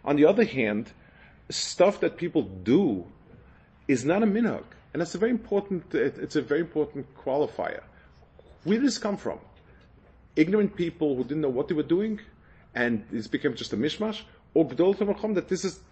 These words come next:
how they were machriya, and that's it. Um, the, um, and, and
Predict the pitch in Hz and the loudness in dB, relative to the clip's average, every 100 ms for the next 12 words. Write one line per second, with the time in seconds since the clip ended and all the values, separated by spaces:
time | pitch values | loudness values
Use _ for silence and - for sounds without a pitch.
0 | - 101 139 151 170 - - 170 113 113 | -10 -2 0 0 -2 -6 -2 -2 0 -4
1 | - - - - - - - - - - | -4 -10 -12 -20 -20 -20 -20 -20 -20 -20
2 | - - - - - 123 120 117 123 117 | -20 -20 -20 -8 2 8 8 8 4 -2
3 | - - 135 127 123 113 110 104 104 104 | -2 6 8 10 12 12 10 8 4 -2
4 | - 139 151 160 160 151 | 0 0 2 0 0 -2